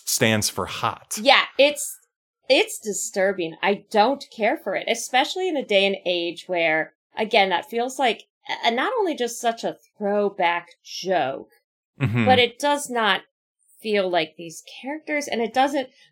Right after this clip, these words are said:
Speaker 2: there is nothing in terms of setup for that. For example, it's not as if, let's say, Charlotte is like, "Oh,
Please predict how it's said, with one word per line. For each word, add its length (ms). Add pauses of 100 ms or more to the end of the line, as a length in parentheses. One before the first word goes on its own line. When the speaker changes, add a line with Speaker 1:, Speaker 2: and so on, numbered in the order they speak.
Speaker 2:
there 180
is 200
nothing 520
in 220
terms 340
of 120
setup 720 (540)
for 300
that. 220
For 180
example, 600
it's 200
not 200
as 180
if, 260 (960)
let's 300
say, 460 (400)
Charlotte 560
is 220 (140)
like, 320 (120)
"Oh, 520